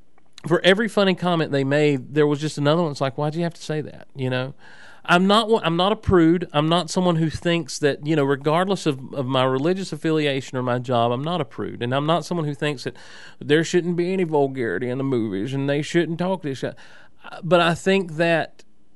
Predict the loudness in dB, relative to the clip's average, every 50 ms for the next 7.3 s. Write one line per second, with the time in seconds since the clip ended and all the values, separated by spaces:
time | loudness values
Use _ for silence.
0 | -20 -20 -20 -20 -20 -20 -20 -20 -20 -20 -20 -20 -20 -20 -20 -20 -20 -20 -20 -20
1 | -20 -20 -20 -20 -20 -20 -18 -16 -12 -6 -2 -2 -2 -2 -2 -4 -2 2 4 4
2 | 4 4 4 6 6 6 6 6 4 2 2 0 0 0 0 -2 0 0 2 2
3 | 2 2 0 -2 -4 -2 -4 -4 -4 -4 -8 -6 -6 -8 -8 -8 -4 -4 -2 -2
4 | -2 -4 -6 -8 -10 -12 -16 -18 -18 -20 -20 -20 -20 -18 -12 -6 -4 -2 0 2
5 | 2 0 0 -2 -6 -10 -18 -20 -20 -20 -20 -12 -6 -4 -4 -2 2 2 2 2
6 | 2 0 0 0 0 0 0 0 0 0 2 2 0 0 0 0 0 0 0 0
7 | -2 -4 -8 -12 -14 -16